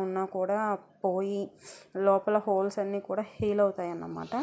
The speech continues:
ఇలా చేసుకోవటం వల్ల. సారీ, ఇక్కడ అంటే ఫోన్ని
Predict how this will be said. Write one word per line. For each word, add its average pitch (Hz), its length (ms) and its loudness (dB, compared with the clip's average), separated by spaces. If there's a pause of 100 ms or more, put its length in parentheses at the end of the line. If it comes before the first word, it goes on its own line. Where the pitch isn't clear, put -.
(1800)
ఇలా 190 140 2 (160)
చేసుకోవటం 180 500 -4 (100)
వల్ల. 170 120 0 (180)
సారీ, 185 260 0 (120)
ఇక్కడ 190 260 -4
అంటే 175 180 -2 (340)
ఫోన్ని 196 360 2